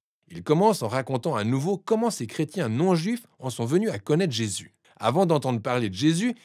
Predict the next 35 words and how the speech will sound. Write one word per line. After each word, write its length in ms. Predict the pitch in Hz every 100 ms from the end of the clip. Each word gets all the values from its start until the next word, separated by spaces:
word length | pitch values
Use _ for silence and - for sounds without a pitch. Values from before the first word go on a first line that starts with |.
| _
ils 160 | 135 156
étaient 200 | 147 110
physiquement 640 | - 220 208 185 151 104
vivants, 500 | 87 160 185 240 302 _ _
mais 80 | 127
spirituellement 720 | 117 - 269 240 190 190 196
morts, 460 | 156 117 107 - _
prisonniers 500 | - 254 220 220 240
d'une 200 | 170 151
vie 180 | 156 220
sans 240 | - 233
but, 300 | 185 120 - _
empreints 360 | - 233 - 226
d'égoïsme, 600 | 202 190 190 135 101 95 - -
du 140 | 147
péché 540 | 151 233 - 240 247 -
et 80 | 147
se 140 | 127
retrouvaient 520 | 139 220 175 147 165
piégés 640 | 170 - 220 196 127 151 -
à 80 | 113
la 100 | 107
merci 400 | 151 160 - 185
des 120 | 110
forces 300 | - 185 -
occultes. 500 | 123 104 95 82 - _ _ _ _ _ _
Et 100 | 180
pourtant, 440 | 92 180 175 269
dans 120 | 202 117
son 220 | 107 123
amour 380 | 185 208 185 120
et 60 |
sa 160 | 104 -
miséricorde 680 | 135 175 170 131 110 92 87
infinie, 440 | 95 180 226 247